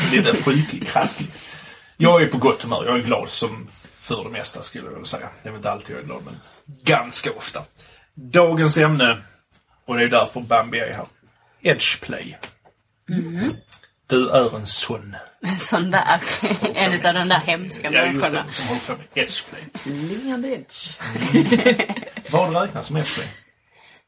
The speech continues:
Speaker 2: Alltså, det är väl väldigt, väldigt olika. Men, men jag får ju prata <laughs> utifrån mitt eget perspektiv. Och det, de grejerna som jag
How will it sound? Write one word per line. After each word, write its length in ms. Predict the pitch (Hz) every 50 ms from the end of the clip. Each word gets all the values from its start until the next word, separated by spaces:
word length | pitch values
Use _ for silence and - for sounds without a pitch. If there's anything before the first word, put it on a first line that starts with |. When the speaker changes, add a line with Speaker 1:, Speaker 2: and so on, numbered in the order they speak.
| _
Speaker 2:
Alltså, 220 | - 165 - - 170
det 240 | 151 180 185 180
är 80 | 175 170
väl 180 | 165 170 170 175
väldigt, 720 | 165 175 170 165 196 190 180 160 160 160 - - - - - - - - _ - - _ _ _ _
väldigt 480 | - 185 202 202 196 202 180 170 170 - 170
olika. 760 | 180 185 202 208 185 151 139 - - - 175 196 226 214 - _
Men, 320 | 196 190 185 185 180 185
men 300 | 175 - 170 185 185 190
jag 280 | 185 190 196 190 190 185
får 240 | - - - - 190
ju 60 | 190
prata 420 | - - 233 262 - - - 233
<laughs> 20 | 208
utifrån 460 | 208 - - 208 - - 202 180 175
mitt 160 | 175 165 -
eget 280 | 175 175 170 170 - -
perspektiv. 540 | - 190 - - 202 202 - 208 180 170 185
Och 60 | 185
det, 240 | 202 202 196 196 - - - - - - - - _ _
de 360 | - 190 214 208 196 196 202
grejerna 380 | 202 220 247 254 233 208 202 202
som 200 | - 196 190 190
jag 340 | 185 180 170 170 165 160